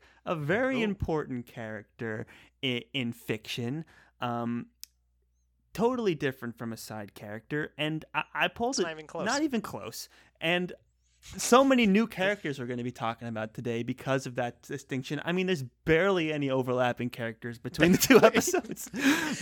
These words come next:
Speaker 2: I asked you to get rid of the one overlap,
Speaker 1: But
Speaker 2: but you
Speaker 1: I
Speaker 2: held
Speaker 1: insist
Speaker 2: strong.
Speaker 1: on keeping it in. Um, and we'll get into that as we stick along
Speaker 2: Sure.
Speaker 1: here. Um, I think to start it off, we just, I had this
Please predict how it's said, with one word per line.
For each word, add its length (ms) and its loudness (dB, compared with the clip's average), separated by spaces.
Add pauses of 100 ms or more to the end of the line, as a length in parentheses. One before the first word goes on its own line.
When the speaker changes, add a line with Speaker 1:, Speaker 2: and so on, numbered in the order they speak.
(160)
Speaker 2:
I 200 10
asked 420 8
you 100 2
to 100 -4
get 140 2
rid 200 0
of 120 -8
the 80 -4
one 200 -4
overlap, 360 -8
Speaker 1:
But 140 6
Speaker 2:
but 120 -10
you 80 -14
Speaker 1:
I 180 8
Speaker 2:
held 180 8
Speaker 1:
insist 380 2
Speaker 2:
strong. 140 0
Speaker 1:
on 40 -4
keeping 420 -4
it 120 0
in. 320 -8 (380)
Um, 440 -2 (220)
and 320 2
we'll 160 4
get 240 0
into 400 -8
that 340 -12
as 220 -6
we 100 -6
stick 260 -10
along 280 -6
Speaker 2:
Sure. 80 -14
Speaker 1:
here. 200 -14 (400)
Um, 320 0
I 100 -4
think 260 0
to 80 -6
start 280 2
it 100 0
off, 280 4
we 100 0
just, 320 -2 (140)
I 160 -2
had 300 0
this 200 -4